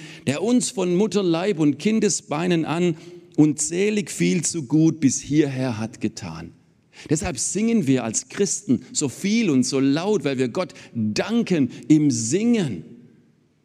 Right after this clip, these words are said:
Wir sagen Dank, wir singen Dank und wir, wir schenken Dank. Dankbarkeit findet ihre größte Vollendung,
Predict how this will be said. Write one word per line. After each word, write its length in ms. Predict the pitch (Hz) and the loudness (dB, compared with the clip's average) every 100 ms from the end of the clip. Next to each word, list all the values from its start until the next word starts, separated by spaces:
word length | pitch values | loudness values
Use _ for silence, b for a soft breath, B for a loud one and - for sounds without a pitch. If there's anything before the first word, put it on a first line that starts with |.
| _ _ _ | _ _ _
Wir 120 | - | -8
sagen 420 | - 113 151 170 | -4 -4 -2 0
Dank, 300 | 156 151 160 | 0 -2 -2
wir 80 | 202 | -2
singen 440 | - 135 156 165 | -2 -2 0 0
Dank 300 | 143 139 147 - B B B B B _ _ _ _ _ | 0 0 -2 -4 B B B B B _ _ _ _ _
und 220 | 127 123 | 2 4
wir, 340 | 127 123 113 101 - - - _ | 2 2 -2 -6 -18 -20 -20 _
wir 140 | 113 | -2
schenken 800 | 117 - - 98 110 - 101 95 | -2 -4 -4 -2 -2 -2 -2 -2
Dank. 480 | - 87 - - - _ _ _ _ _ _ _ _ _ | -6 -12 -16 -20 -20 _ _ _ _ _ _ _ _ _
Dankbarkeit 600 | 104 127 139 - 135 135 B B B B - | -6 -2 -4 -2 -4 -4 B B B B 0
findet 260 | 135 123 | 2 4
ihre 220 | 127 107 95 | 4 2 -2
größte 440 | - 123 156 156 | 0 0 0 -4
Vollendung, 680 | - 127 117 123 127 127 | -2 -2 0 0 2 0